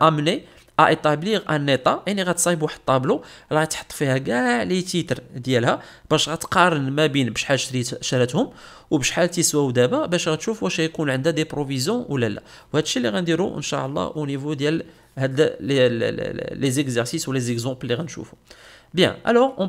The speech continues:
passe pour la comptabilisation. Alors la comptabilisation جمعتها لكم كلها في هاد الطابلو هذا ديال لي تيتر. En général, بالنسبة لي titres, عندنا les titres de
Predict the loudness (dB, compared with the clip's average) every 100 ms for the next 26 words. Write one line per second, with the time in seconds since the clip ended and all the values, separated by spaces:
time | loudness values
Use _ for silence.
0 | 2 2 0 2 2 0 -2 0 0 0
1 | 0 -4 -6 -12 -18 -20 2 4 6 4
2 | 2 0 4 4 4 0 0 0 0 0
3 | 0 -2 -4 -8 -4 0 2 0 0 2
4 | 4 2 0 -6 0 0 0 0 0 0
5 | 0 2 2 0 -8 _ _ _ _ _
6 | -14 2 4 4 2 2 2 -2 -6 -14
7 | -20 -20 -20 -6 0 2 2 2 0 -2
8 | -4 -2 -2 -2 -2 -6 -6 -4 -2 -2
9 | -4 -6 -6 -4